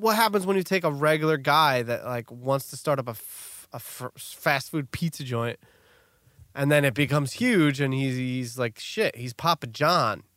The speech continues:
He's Papa John." That probably goes to your head a little bit, and then all of a sudden they take your shit that you built from scratch,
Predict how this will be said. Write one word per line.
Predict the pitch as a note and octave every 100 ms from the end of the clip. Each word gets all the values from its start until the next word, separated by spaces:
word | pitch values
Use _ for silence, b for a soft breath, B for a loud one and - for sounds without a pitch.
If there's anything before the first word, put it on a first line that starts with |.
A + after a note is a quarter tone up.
| _
He's | D#3+ G3 F#3
Papa | - E3+ E3+ C#3+
John." | C3 A3 D3+ G#2+ A2+ _ _ _ _ _ _ _ _ _ -
That | D#3+
probably | F3 B3+ D3+
goes | C3 B2+
to | B2
your | B2
head | B2
a | A#2+
little | A#2
bit, | A2+ B2+ D3+
and | D3+ C3+
then | C3
all | C#3
of |
a | C3+
sudden | - D#3+ C3 A2+
they | B2
take | G#2 - E3+ F#3 - -
your | C#3 C#3+ E3 F#3+ G3+ A3+ _ _ _ _ _ _ _ _ _ _ _ _ _ _ -
shit | - - - - A#3+ F3
that | E3+
you | F#3 G#3+
built | F3+ G#3
from | G3 F#3
scratch, | - D3+ E3 A3+ - -